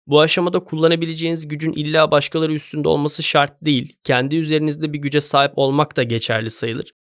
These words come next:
Önce kendi düşüncelerinizi organize etmek, başka insanların sesi olmak ve nihayetinde diğer insanları da organize etmeye açılır bu ikisinin kapısı.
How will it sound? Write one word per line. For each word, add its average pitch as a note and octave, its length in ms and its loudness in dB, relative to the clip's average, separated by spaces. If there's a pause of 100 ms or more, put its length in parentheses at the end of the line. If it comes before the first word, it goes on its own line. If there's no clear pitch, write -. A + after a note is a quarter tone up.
(120)
Önce D#3+ 340 0
kendi F3+ 340 2
düşüncelerinizi C#3 640 0
organize A2+ 480 -2
etmek, B2+ 360 -10
başka A#2 400 -2
insanların E3 520 2
sesi D#3+ 380 -2
olmak F3 400 0
ve D3 120 0
nihayetinde F#3+ 680 -2
diğer F#3+ 200 0
insanları F3+ 720 0
da E3 100 2
organize C#3 540 0
etmeye B2+ 440 -4
açılır A#2 500 -6
bu A#2+ 100 -2
ikisinin A2+ 400 -6
kapısı. - 520 -6